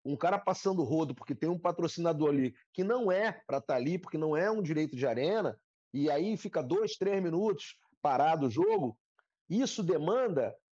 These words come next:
perda de audiência, isso demanda perda de qualidade. Quando é uma lesão, quando é um problema, é óbvio, quando, quando todo mundo tem que enxugar a quadra, senão o atleta vai se machucar.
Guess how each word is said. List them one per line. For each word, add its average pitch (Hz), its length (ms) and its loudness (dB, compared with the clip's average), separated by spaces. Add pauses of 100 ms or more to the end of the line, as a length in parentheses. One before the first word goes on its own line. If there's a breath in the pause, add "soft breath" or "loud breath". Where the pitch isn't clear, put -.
(200)
perda 254 320 2
de 233 80 0
audiência, 196 580 -2
isso 160 220 -4
demanda 202 420 2 (120)
perda 226 340 0
de 165 100 -4
qualidade. 131 640 -2 (380)
Quando 302 440 0 (120)
é 160 120 2
uma 156 160 0
lesão, 131 600 0
quando 160 320 0
é - 20 2
um 151 80 -4
problema, 143 300 -2
é 170 240 0
óbvio, 107 320 -6
quando, 131 160 -4
quando - 200 -8
todo 220 240 2
mundo 214 200 2
tem 170 160 2
que 175 80 -4
enxugar 202 300 0
a - 40 -2
quadra, 180 420 2 (320)
senão 131 420 -2
o 226 60 0
atleta 170 320 -2
vai 175 120 0
se 175 120 -6
machucar. 156 560 -2